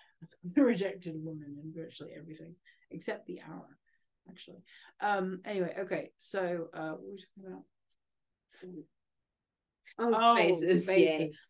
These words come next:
Speaker 2: yeah. Okay, so
Speaker 1: Yeah.
Speaker 2: no, no, no, badly done
Speaker 1: Or
Speaker 2: Emmas.
Speaker 1: badly done Emmas.
Speaker 2: Badly done Emmas. In this case, it is in fact, like, I've
Speaker 1: Yeah, we
Speaker 2: already
Speaker 1: just
Speaker 2: said
Speaker 1: said
Speaker 2: this.
Speaker 1: this.
Speaker 2: Badly done Emmas
Speaker 1: Badly done Emmas and
Speaker 2: and,
Speaker 1: badly
Speaker 2: like,
Speaker 1: done Emmas.
Speaker 2: like, the quotation.
Speaker 1: Yeah.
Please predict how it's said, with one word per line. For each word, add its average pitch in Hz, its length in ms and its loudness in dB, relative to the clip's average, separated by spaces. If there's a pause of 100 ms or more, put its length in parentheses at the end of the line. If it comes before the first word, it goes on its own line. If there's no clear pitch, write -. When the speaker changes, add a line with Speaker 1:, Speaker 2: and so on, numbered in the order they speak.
Speaker 2:
yeah. 233 60 -4
Okay, 240 160 -4
so 190 140 2
Speaker 1:
Yeah. 185 80 2
Speaker 2:
no, 226 160 0
no, 202 140 0
no, 180 80 2
badly 156 320 2
done 135 120 -2
Speaker 1:
Or - 40 0
Speaker 2:
Emmas. 175 100 -2
Speaker 1:
badly 208 420 2
done 190 240 0
Emmas. 160 260 -4
Speaker 2:
Badly 160 280 2
done 139 220 -2
Emmas. 143 400 -6 (340)
In 185 140 0
this 196 180 2
case, 175 400 -2
it 165 140 0
is 156 120 0
in 156 100 -6
fact, - 200 -6
like, 151 140 -6 (880)
I've 180 60 0
Speaker 1:
Yeah, 175 80 4
we 175 60 6
Speaker 2:
already 180 140 6
Speaker 1:
just 196 120 -2
Speaker 2:
said 156 100 0
Speaker 1:
said 175 180 0
Speaker 2:
this. 165 200 -2
Speaker 1:
this. - 120 -20
Speaker 2:
Badly 214 280 0
done 180 180 2
Emmas 160 320 2
Speaker 1:
Badly 180 180 -8
done 180 80 -2
Emmas 175 180 -4
and 160 100 -2
Speaker 2:
and, 151 100 0
Speaker 1:
badly 160 260 0
Speaker 2:
like, 160 80 -4
Speaker 1:
done 156 320 -4
Emmas. 139 400 -10 (180)
Speaker 2:
like, 165 280 -6
the 147 240 -2
quotation. 147 760 -6 (120)
Speaker 1:
Yeah. - 160 -12